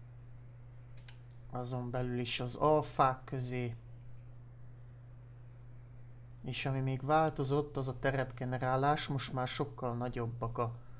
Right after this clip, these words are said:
a hegyek, amik még igazságból ezek még csak kis dombok, de az előző verziókhoz képest azért már sokkal szembetűnőbb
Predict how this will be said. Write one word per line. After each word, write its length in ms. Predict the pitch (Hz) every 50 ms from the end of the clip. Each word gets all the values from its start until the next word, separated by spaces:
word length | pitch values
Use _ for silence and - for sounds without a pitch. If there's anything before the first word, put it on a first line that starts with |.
| - - - - - - - - - - - - - - -
a 160 | - - 120
hegyek, 680 | 117 - - 120 135 131 127 135 127 120 117 120 - - - - - - - - - - - - - -
amik 320 | - 127 123 120 120 120 -
még 280 | 127 127 123 120 120 120 - - - - - - - - - - -
igazságból 920 | 135 131 131 123 117 - - - - - 120 113 110 113 117 117 113 -
ezek 340 | 120 117 - 123 117 - -
még 180 | - 117 117
csak 160 | 117 - 127 120 -
kis 280 | - - 135 131 131 135
dombok, 680 | - 127 131 135 127 123 117 120 139 - - - - - - - - - - - - - -
de 160 | - - 123
az 200 | 120 120 123 127
előző 380 | 135 135 139 131 123 123 127 120
verziókhoz 720 | 120 123 127 123 120 127 123 117 117 117 127 - - -
képest 600 | - - 131 127 127 123 127 123 117 - - -
azért 440 | 123 127 117 120 120 123 120 120 120
már 340 | 123 120 117 117 117 117 120 - - - - - - - - - - - - - - -
sokkal 1160 | - - - - - - 135 139 - - - - - - - - - - 127 120 120 117 117
szembetűnőbb 1200 | 117 - - - 131 131 131 127 120 123 117 120 120 120 117 113 120 117 120 120 123 131 131 -